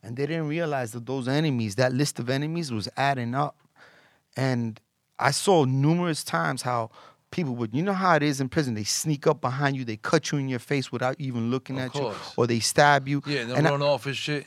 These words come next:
Speaker 2: yeah.
Speaker 1: and I saw people die,
Speaker 2: Mm-hmm.
Speaker 1: you know, or, or they just were, you know, ex-,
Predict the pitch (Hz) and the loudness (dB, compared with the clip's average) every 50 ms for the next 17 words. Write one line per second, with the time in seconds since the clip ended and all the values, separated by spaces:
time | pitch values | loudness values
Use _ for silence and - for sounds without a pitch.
0 | - - 123 123 117 101 85 - - - 123 131 135 143 - - 196 185 170 - | -8 -6 -4 -4 -4 -4 -8 -8 -2 0 0 2 2 2 2 4 4 4 2 2
1 | - - 214 202 208 180 143 143 - - - - - 92 95 - _ _ _ _ | -2 -8 -4 0 0 0 0 0 -4 -4 -4 -6 -8 -8 -10 -16 _ _ _ _
2 | _ - 104 101 107 123 139 - - 123 131 139 156 180 175 156 135 131 127 123 | _ -18 -16 -14 -14 -14 -12 -6 -2 0 2 4 4 4 4 2 2 2 0 0
3 | - - 131 127 123 143 151 147 139 156 151 - - - 131 131 131 117 104 - | 0 0 0 2 4 4 2 4 4 4 4 4 2 0 0 0 0 0 0 -4
4 | - _ _ _ _ - 135 151 160 151 139 127 - - - 117 - - | -14 _ _ _ _ -2 0 2 4 4 4 4 2 0 -6 -8 -8 -10